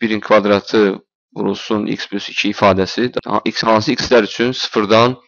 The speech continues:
böyük bərabərdir? Böyük bərabərdir, əlbəttə ki,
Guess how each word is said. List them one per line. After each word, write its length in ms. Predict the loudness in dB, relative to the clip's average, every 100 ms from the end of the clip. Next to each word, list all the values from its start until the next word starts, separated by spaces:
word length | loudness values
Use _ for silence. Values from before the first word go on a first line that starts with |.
| _ _ _ _ _ _
böyük 300 | 4 4 4
bərabərdir? 720 | 4 6 4 2 0 -4 -4 -12 _ -20 _ _
Böyük 320 | 2 4 4 4
bərabərdir, 840 | 6 6 6 4 4 0 0 -2 -10 _ _ _ _ _ _ -2
əlbəttə 440 | 0 2 0 0 -2
ki, 180 | 0